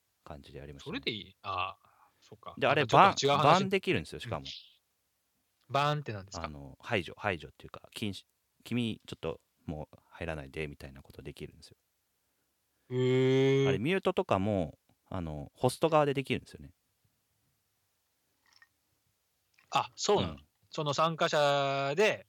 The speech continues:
Speaker 2: 「あ、井森うるせえな」
Speaker 1: そう、そう、そう、
Speaker 2: ってなったら、
Speaker 1: そう、そう。
Speaker 2: ピッて消せるってこと？
Speaker 1: うん、うん。
Speaker 2: おお、そうなんや。
Speaker 1: だから結構ね、
Speaker 2: いや、完全に権-、権力を持った。
Speaker 1: 普通に、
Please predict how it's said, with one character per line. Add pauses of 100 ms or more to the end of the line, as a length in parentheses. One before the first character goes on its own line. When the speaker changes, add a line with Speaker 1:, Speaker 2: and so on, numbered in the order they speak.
(140)
Speaker 2:
「あ、
井
森
う
る
せ
え
な」
Speaker 1:
そ
う、
そ
う、
そ
う、
Speaker 2:
っ
て
な
っ
た
ら、
Speaker 1:
そ
う、
そ
う。
Speaker 2:
ピ
ッ
て
消
せ
る
っ
て
こ
と？
Speaker 1:
う
ん、
う
ん。
Speaker 2:
お
お、 (280)
そ
う
な
ん
や。
Speaker 1:
だ
か
ら
結
構
ね、
Speaker 2:
い
や、
完
全
に (200)
権-、
権
力
を
持
っ
た。
Speaker 1:
普
通
に、